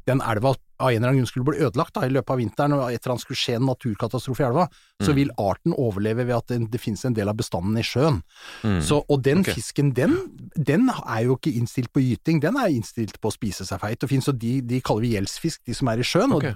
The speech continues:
Speaker 1: de kan være av fantastisk kvalitet.
Speaker 2: Ja.
Speaker 1: Men bitevilligheten er jo ikke like stor der heller, for akkurat på samme måten
Speaker 2: Mm.
Speaker 1: som annen ørret, den er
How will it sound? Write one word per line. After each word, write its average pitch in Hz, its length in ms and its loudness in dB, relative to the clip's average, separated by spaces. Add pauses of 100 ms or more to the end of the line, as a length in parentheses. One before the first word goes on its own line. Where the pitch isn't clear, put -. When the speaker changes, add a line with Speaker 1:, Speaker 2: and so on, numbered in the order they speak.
Speaker 1:
de 131 180 0
kan 277 200 0
være 110 160 0
av 110 80 -2
fantastisk - 580 -6
kvalitet. 185 480 0 (180)
Speaker 2:
Ja. 87 160 -8 (240)
Speaker 1:
Men 151 160 2
bitevilligheten 127 840 -2
er 110 180 -2
jo 147 80 4
ikke 156 320 0
like 127 420 -4
stor 123 320 -2
der 113 280 2
heller, 147 340 2
for 156 240 0 (340)
akkurat - 360 0
på 285 100 -2
samme 131 240 2
måten 110 200 0
Speaker 2:
Mm. 117 60 2
Speaker 1:
som 143 100 0
annen 113 260 0
ørret, 208 180 -2
den 135 300 0
er 120 280 -2